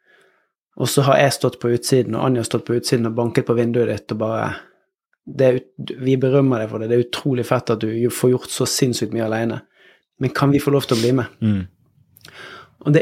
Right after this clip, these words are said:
Speaker 1: er jo, sant, det er jo de justeringene der jeg tror er så utrolig viktige i livet, da. Det å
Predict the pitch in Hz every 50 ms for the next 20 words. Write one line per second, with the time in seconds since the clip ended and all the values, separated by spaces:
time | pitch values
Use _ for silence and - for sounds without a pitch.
0 | - 170 165 160 151 135 127 127 123 123 - - _ _ _ - - 143 139 -
1 | 147 151 165 160 147 127 127 127 165 170 160 151 131 123 120 - - - - 156
2 | 151 139 131 120 117 117 117 117 120 123 127 120 117 - - 127 - - - 135
3 | 123 127 127 - - - 139 - _ _ - - - - - - 185 170 147 131
4 | 120 117 117 120 127 - - - - - - 113 - - - _ _ _ _ _
5 | _ _ _ _ _ _ _ _ _ _ _ _ _ _ _ _ _ - 156 147
6 | 139 131 139 139 139 139 123 113 110 113 131 127 - _ _ _ _ _ _ _
7 | _ - 135 131 151 147 139 -